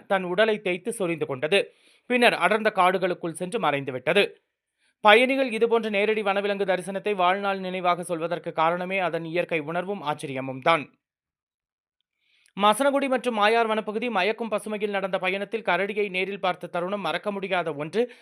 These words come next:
சென்னை எழும்பூரில் இருந்து வந்த சுற்றுலா பயணி திரிஷா மாயார் வனப்பகுதி இயற்கையின் ஒப்பற்ற ஓவியம், மனதில் நிறையும் பகுதி. வனப்பகுதி முழுவதும் பசுமை தாவரங்கள், வனவிலங்குகள் என்று இயற்கையின் ஒவ்வொரு அங்கமும் ஜீவந்த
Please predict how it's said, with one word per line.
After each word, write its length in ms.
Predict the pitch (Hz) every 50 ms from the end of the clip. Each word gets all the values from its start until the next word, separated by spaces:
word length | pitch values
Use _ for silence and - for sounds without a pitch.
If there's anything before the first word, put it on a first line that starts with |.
| _ _ - -
சென்னை 240 | 226 226 220 220 208
எழும்பூரில் 520 | 190 190 196 233 233 247 240 233 233 220 214
இருந்து 200 | 202 202 202 202
வந்த 160 | 190 185 185 -
சுற்றுலா 260 | 190 - 190 202 190 185
பயணி 320 | 190 185 185 185 190 190
திரிஷா 380 | 170 196 185 202 202 - 247 175 120 - _ _ _ _ _ _ _ _ _ _ _ _ _ _ _ _ _ _ _ _ _ _ _ -
மாயார் 480 | 185 196 202 220 247 269 277 277 262 233
வனப்பகுதி 420 | 247 233 233 233 233 220 208 262 262 226
இயற்கையின் 440 | 196 214 226 226 240 233 226 220 214 202
ஒப்பற்ற 340 | 190 190 220 - - 208 185
ஓவியம், 440 | 180 190 208 202 214 208 233 233 214
மனதில் 380 | 185 185 208 202 233 226 214
நிறையும் 340 | 214 202 202 190 202 180 190
பகுதி. 240 | 185 165 202 196 233 226
வனப்பகுதி 480 | 185 180 185 196 220 214 202 185 202
முழுவதும் 420 | 190 190 185 190 190 190 220 214 202
பசுமை 300 | 175 - 208 214 214 208
தாவரங்கள், 520 | 208 185 180 185 190 185 185 214 220 180
வனவிலங்குகள் 600 | 175 175 190 185 185 180 196 196 190 185 202 196 185
என்று 140 | 170 180 180
இயற்கையின் 520 | 165 160 196 208 202 220 208 180 196 175 160
ஒவ்வொரு 300 | 160 165 175 202 196 180
அங்கமும் 440 | 156 170 180 202 208 202 202 185 156
ஜீவந்த 440 | 139 151 185 196 190 196 190 190 180